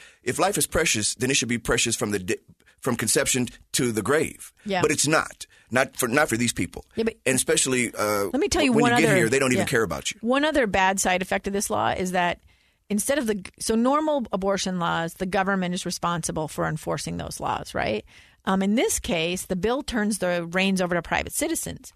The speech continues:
Speaker 2: So
Speaker 1: Which
Speaker 2: I,
Speaker 1: doesn't even make sense.
Speaker 2: So I, as a private citizen, can sue an abortion clinic in my neighborhood and essentially put 'em out of business. Or I can sue a doctor.
Speaker 1: Well, they won't have
Speaker 2: Or
Speaker 1: any
Speaker 2: I can
Speaker 1: abortion
Speaker 2: sue a
Speaker 1: clinics.
Speaker 2: woman. So you can sue people to, to hold them accountable, which ties the hands.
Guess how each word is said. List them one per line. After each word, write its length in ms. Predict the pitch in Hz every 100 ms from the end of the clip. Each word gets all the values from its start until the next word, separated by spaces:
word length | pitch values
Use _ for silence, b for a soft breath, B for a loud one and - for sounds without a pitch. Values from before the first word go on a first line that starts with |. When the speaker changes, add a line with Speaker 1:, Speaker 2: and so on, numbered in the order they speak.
| b b
Speaker 2:
So 180 | - 233 -
Speaker 1:
Which 100 | 262
Speaker 2:
I, 20 | 339
Speaker 1:
doesn't 220 | 262 143
even 160 | 135
make 100 | 117
sense. 260 | 107 107 -
Speaker 2:
So 180 | - 247
I, 200 | 262 330
as 80 | 403
a 40 | 254
private 280 | 254 214
citizen, 400 | - 285 - 190
can 180 | 185 202
sue 400 | 190 - 285 302
an 80 | 220
abortion 420 | 196 208 247 208
clinic 320 | 214 208 180 -
in 120 | 180
my 140 | 180
neighborhood 600 | 160 180 214 165 151 - - -
and 120 | 190
essentially 440 | 175 220 240 247
put 160 | 180 196
'em 120 | 180
out 100 | 165
of 60 | -
business. 420 | 170 - - - b b
Or 140 | - 226
I 60 |
can 120 | 247 214
sue 140 | 208
a 40 |
doctor. 340 | 185 175 175 - 180
Speaker 1:
Well, 40 |
they 80 | 170
won't 160 | 185
have 140 | 214 -
Speaker 2:
Or 60 |
Speaker 1:
any 80 | -
Speaker 2:
I 20 | -
can 40 |
Speaker 1:
abortion 220 | - 262 -
Speaker 2:
sue 60 |
a 40 | 269
Speaker 1:
clinics. 180 | 254
Speaker 2:
woman. 240 | 262 202 170
So 120 | -
you 240 | 214 330 403
can 180 | 403
sue 300 | 269 - 359 427
people 520 | 269 202 180 175 175 b b b -
to, 400 | 247 233 214 - _
to 180 | - 240
hold 220 | 214 226
them 60 | 208
accountable, 340 | 214 226 180 B B B
which 280 | 247 - -
ties 420 | - 285 330 320
the 80 | 254
hands. 180 | 302